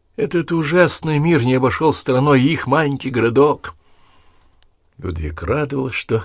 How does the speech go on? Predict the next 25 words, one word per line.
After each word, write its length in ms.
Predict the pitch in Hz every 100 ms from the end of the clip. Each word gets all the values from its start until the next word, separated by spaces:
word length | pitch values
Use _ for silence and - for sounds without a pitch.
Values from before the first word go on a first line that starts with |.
| -
его 220 | 98 95
покойная 520 | 90 87 98 92 92
Сара 580 | 85 - 87 80 78 80 - _ _ _ _ _ _
не 80 | 87
видит 300 | 78 76 71
всего 280 | - - 80
этого. 360 | 69 65 - - _ _ _ _ _ _ _ _ _ _ _ _ - -
Конечно, 500 | - 127 156 - 131
убийцу 500 | 131 127 147 - 123
рано 220 | 139 135
или 160 | 131 123
поздно 340 | 147 131 117
найдут, 520 | 123 127 - 190 -
но 220 | 101 87 - - - - -
Мэтсин-Крик 840 | 104 110 110 - 107 95 104 104
уж 260 | 90 - -
никогда 420 | 110 - 95 101
не 80 | 101
будет 240 | 95 95 -
прежним, 500 | 87 90 85 87 78 - - - - - -
тихим 460 | 160 165 - -
и 40 | -
спокойным 500 | 82 82 90 90 76
местом. 380 | 73 - - - _ _ _ _ _ _ _ _ _ _ _ _ -
Людвиг 640 | 95 95 82 92 85 -